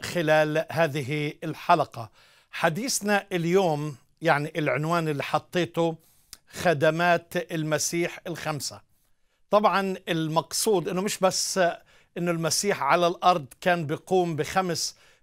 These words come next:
نوعيات من الخدمة، خدمة المسيح هي من الأزل إلى الأبد، آه، قبل تأسيس العالم. يقول عن الكتاب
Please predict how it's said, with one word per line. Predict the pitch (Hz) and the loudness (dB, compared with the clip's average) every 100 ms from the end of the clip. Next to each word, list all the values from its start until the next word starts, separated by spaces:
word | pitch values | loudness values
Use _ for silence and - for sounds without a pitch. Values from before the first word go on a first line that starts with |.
| - | -2
نوعيات | 175 175 151 175 165 185 190 - - 180 160 | 2 4 4 0 2 4 4 2 -2 -2 -2
من | 160 180 175 170 | -2 -2 -2 -6
الخدمة، | 151 - 190 151 190 208 _ _ _ - _ | -4 -2 -2 0 -2 -4 _ _ _ -20 _
خدمة | - 220 175 185 - | 0 0 0 -2 -2
المسيح | 196 - 175 165 151 - 196 - 180 | -4 -2 -2 -2 -2 0 -2 -2 -2
هي | 170 | -2
من | 165 | -2
الأزل | 160 - 180 175 151 175 175 - | -4 -4 0 2 2 0 -2 -6
إلى | 175 156 | -4 -2
الأبد، | 156 - 185 180 175 165 _ - - _ - | -2 0 4 4 2 -4 _ -20 -20 _ 0
آه، | 170 160 | 2 2
قبل | - 220 185 175 170 175 - | 2 2 4 2 0 -2 -2
تأسيس | 196 - - 196 175 - - | -4 -2 -2 0 2 2 0
العالم. | 196 - 190 160 190 147 117 101 _ - _ - | -2 -2 0 4 4 4 -4 -10 _ -20 _ -2
يقول | 160 - 190 196 180 180 | -2 0 2 2 2 0
عن | 147 165 180 | 2 2 2
الكتاب | 156 - 165 - 170 165 | -4 -4 -4 4 4 4